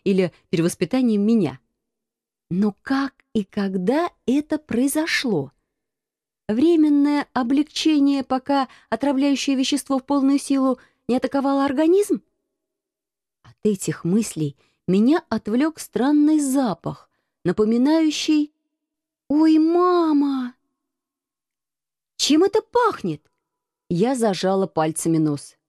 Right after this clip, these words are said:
«И, кстати, уже некоторое время. Я деликатно не стала акцентировать на это внимание окружающих, подумав,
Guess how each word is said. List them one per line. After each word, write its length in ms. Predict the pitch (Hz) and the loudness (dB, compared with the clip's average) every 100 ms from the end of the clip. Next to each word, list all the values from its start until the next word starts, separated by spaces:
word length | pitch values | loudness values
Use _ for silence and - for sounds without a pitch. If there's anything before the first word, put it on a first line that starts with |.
| _ _ _ _ _ _ _ | _ _ _ _ _ _ _
«И, 240 | 208 190 - 143 | -2 -2 -2 -6
кстати, 520 | - - 180 196 - | -8 -4 -4 -2 -2
уже 420 | 208 196 185 226 | -2 0 0 0
некоторое 800 | 208 160 175 175 185 - 202 254 | 0 -2 -2 -2 -4 -2 0 0
время. 640 | 285 190 147 135 143 143 - _ _ _ _ _ _ _ _ _ 147 | 0 -4 -4 -2 -2 -4 -8 _ _ _ _ _ _ _ _ _ -4
Я 140 | 185 | -2
деликатно 600 | 175 196 185 - 170 - | 0 -2 -2 -2 -2 -4
не 120 | 170 | -4
стала 300 | 185 - 180 | -2 0 0
акцентировать 640 | 180 - 196 165 180 160 143 | -2 -2 -4 -2 -2 -2 -2
на 60 | 165 | -2
это 200 | 165 165 | -2 -4
внимание 460 | 165 175 165 165 | -2 0 0 0
окружающих, 720 | 165 185 185 196 185 165 156 | 0 0 0 0 -2 -2 -4
подумав, 480 | 180 170 180 170 - | -2 0 0 -2 -6